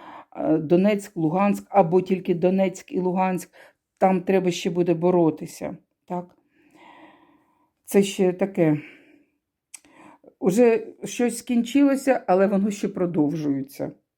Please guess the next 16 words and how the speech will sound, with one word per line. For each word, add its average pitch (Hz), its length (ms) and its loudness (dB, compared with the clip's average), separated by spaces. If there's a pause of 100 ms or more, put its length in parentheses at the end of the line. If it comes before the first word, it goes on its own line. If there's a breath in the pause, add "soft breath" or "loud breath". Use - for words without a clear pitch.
(160)
Отак. 156 380 -6 (800 loud breath)
Ну, 208 180 0
це, 202 160 -2
знаєте, 202 340 2
хотілося 202 520 0
б, 151 40 -4
щоб 156 180 -10
так 160 200 -4
одного 160 320 2
ранку 160 260 2
ми 160 100 2
прокинулися 175 580 -2
і 151 40 -2
сказали: 156 360 -2
"Все, 160 220 -4
перемога". 156 560 2